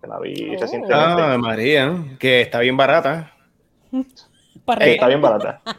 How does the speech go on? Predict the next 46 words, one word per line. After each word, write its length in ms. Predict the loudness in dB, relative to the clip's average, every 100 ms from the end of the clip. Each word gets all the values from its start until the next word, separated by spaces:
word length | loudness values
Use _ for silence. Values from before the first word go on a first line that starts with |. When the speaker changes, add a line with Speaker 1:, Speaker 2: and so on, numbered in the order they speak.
| -4
Speaker 3:
Sí, 220 | 4 6
no, 120 | 6 4 2
para 160 | 2
rentar 240 | 2 2 0
está 160 | 2
bien 120 | 0 2
barata, 260 | 4 4
Speaker 1:
Para 100 | 4
Speaker 3:
yo 60 | 4
me 60 |
Speaker 1:
rentar 100 | 0 2
está, 140 | 2
está 140 | 4 4
bien 120 | 4
Speaker 3:
sorprendí, 420 | 2 -2 -12 _
Speaker 1:
barata. 220 | -2 -2
Speaker 3:
"What?". 40 | -2 _ _ _ -20 _ _ 2
Speaker 1:
A 60 | 4
diferencia 380 | 6 4 4 6
de 40 |
Willy's 220 | 6 4
Wonderland, 460 | 4 4 6 4 4
que 60 | 0
está 160 | 0
diecinueve 420 | 2 2 0 0
noventa 280 | 2 2 0
y 40 | -2
nueve 180 | 2
para 160 | 4 4
Speaker 3:
Exacto. 540 | 4 2 0 0 -2 0
Speaker 2:
Exactamente. 540 | 0 -2 -4 -4 -4
Speaker 3:
Y 40 |
yo 80 | -2
como 180 | 0 2
que, 340 | 4 4 2
Speaker 1:
Eh, 60 | 0 -4 0 0 0 -2 0
Speaker 3:
como 140 | -2 0
que 220 | -2 -4 -8
Speaker 2:
Eh. 100 | -16 -12 0
Speaker 1:
como 140 | 2
que 160 | 4 2
por 180 | 2 -2
eso 140 | -2
existe 260 | -6 -4 0
la 100 | 2
piratería, 680 | 2 2 2 -2 -4 -10